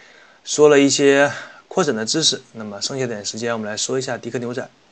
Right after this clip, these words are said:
迪克牛仔出生在一九五九年的十一月二十七号，他的原名叫做林进章，是一个台湾阿美族的歌手，被当地人称为老爹，以翻唱歌曲出名。不得不承认，一些歌曲经他翻唱之后原来没火，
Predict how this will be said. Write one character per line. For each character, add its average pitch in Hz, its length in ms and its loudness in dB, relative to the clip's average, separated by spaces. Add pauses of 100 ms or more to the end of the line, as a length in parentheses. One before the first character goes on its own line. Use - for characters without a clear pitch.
(200)
迪 131 80 -12
克 131 100 -4
牛 175 140 2
仔 143 200 4
出 139 140 -8
生 143 120 -4
在 131 180 2
一 135 80 0
九 135 160 2
五 123 140 0
九 127 140 -2
年 98 180 -10
的 104 200 -8
十 - 200 -6
一 110 40 -8
月 110 100 -6
二 110 140 -6
十 104 60 -12
七 131 240 -6
号， 127 260 -10
他 - 60 -20
的 117 80 -12
原 110 180 -8
名 113 240 -8
叫 113 140 -8
做 107 140 -6
林 98 200 -6
进 113 220 -6
章， 120 240 -6 (600)
是 - 180 -4
一 120 100 0
个 117 420 -2
台 - 240 -6
湾 139 320 -2 (200)
阿 - 140 2
美 143 160 -2
族 - 160 -12
的 110 100 -6
歌 135 140 -4
手， - 180 -10 (380)
被 113 100 -8
当 127 200 0
地 127 60 0
人 107 220 0
称 123 140 -8
为 120 80 -4
老 95 160 -8
爹， 113 220 -6 (500)
以 107 180 -6
翻 151 220 -2
唱 143 220 -4
歌 147 160 4
曲 113 160 -8
出 113 180 -8
名。 95 180 -10 (140)
不 - 80 -4
得 131 100 2
不 131 120 -2
承 107 200 -6
认， 113 160 -4
一 120 60 -4
些 117 140 -8
歌 139 180 -4
曲 104 240 -6 (100)
经 120 200 -10
他 131 240 -6
翻 127 180 -12
唱 110 160 -12
之 107 80 -12
后 110 240 -10 (320)
原 127 120 0
来 123 140 2
没 113 160 -4
火， - 240 -10